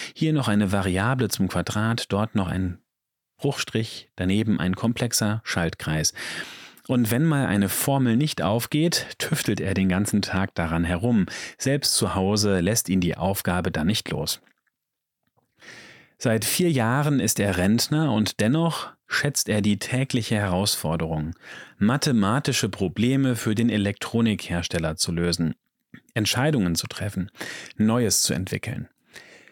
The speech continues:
In dieser Arbeit hofft er auch in fünf Jahren noch aufgehen zu können.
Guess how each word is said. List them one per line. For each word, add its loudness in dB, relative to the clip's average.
In 2
dieser 2
Arbeit 0
hofft -2
er 0
auch 0
in 2
fünf 0
Jahren 2
noch 0
aufgehen -2
zu -2
können. -4